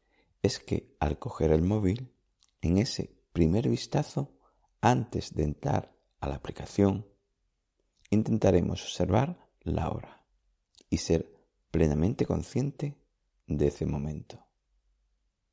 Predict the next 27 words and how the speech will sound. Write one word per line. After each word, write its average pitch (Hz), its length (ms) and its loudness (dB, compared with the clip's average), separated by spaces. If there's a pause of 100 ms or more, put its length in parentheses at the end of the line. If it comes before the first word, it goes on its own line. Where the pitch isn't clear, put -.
(960)
¿Por 80 220 2
qué 95 160 4
la 85 140 4
hora? 110 360 -10 (1080)
Porque 85 320 2
es - 180 -2
lo 85 240 6
primero 117 500 0 (520)
que - 120 4
tenemos 80 440 2
en 98 100 2
el 104 80 0
móvil 107 560 0
al 131 160 -2
verlo, - 480 -4 (460)
y 82 80 6
lo 76 120 6
mismo 98 540 0 (320)
nos - 180 0
ayuda 104 400 2
a 78 120 2
continuar 82 680 0 (120)
esa 71 260 -2
conciencia 110 680 -2 (140)
un 87 160 0
poco - 260 -2
más. - 380 -8